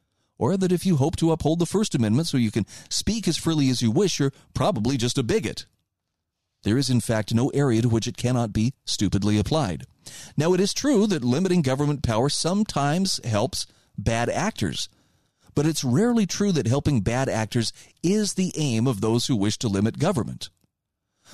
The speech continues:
Supporters of the exclusionary rule are not motivated by a desire to help the guilty,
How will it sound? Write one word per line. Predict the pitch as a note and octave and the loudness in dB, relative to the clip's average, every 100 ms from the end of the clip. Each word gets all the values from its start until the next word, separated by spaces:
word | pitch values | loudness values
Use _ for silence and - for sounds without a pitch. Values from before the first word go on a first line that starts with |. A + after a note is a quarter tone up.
| - | -6
Supporters | D3 D3 A#3+ G3 | -2 0 0 0
of | F3+ | 0
the | D#3 B2+ | 0 0
exclusionary | - - C3+ F#3 D3 C#3 C3 G2+ | -2 -2 0 0 0 2 2 2
rule | A#2 D3+ C#3 | 2 2 2
are | |
not | A2+ B2 | 2 0
motivated | A2 C3 C3+ A#2+ D3+ | 0 0 0 0 0
by | A#2+ A#2 | -2 0
a | A#2 | 0
desire | A2+ G#2 G2+ A#2+ | -2 0 0 0
to | D3 G2+ | -2 -2
help | G#2 A2+ | -2 -2
the | G#2+ | -2
guilty, | G#2 G2+ A#2+ F3+ | 0 0 0 -4